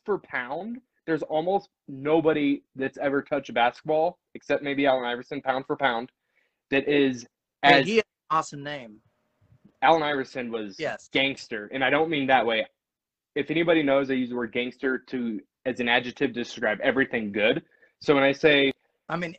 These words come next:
Speaker 2: anybody with
Speaker 1: Allen
Speaker 2: that
Speaker 1: Iverson was gangster, I mean Allen Iverson was one of the most incredible basketball players I've ever seen. So, is LeBron James one of the greatest basketball players of all time?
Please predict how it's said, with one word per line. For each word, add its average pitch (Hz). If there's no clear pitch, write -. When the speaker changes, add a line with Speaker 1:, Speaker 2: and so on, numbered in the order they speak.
Speaker 2:
anybody 220
with 160
Speaker 1:
Allen 180
Speaker 2:
that 180
Speaker 1:
Iverson 190
was 139
gangster, 156
I 131
mean 151
Allen 156
Iverson 147
was 127
one 135
of 131
the 120
most 120
incredible 143
basketball 110
players 104
I've 98
ever 95
seen. -
So, 147
is 156
LeBron 180
James 160
one 160
of 151
the 147
greatest 143
basketball 131
players 120
of 120
all 110
time? -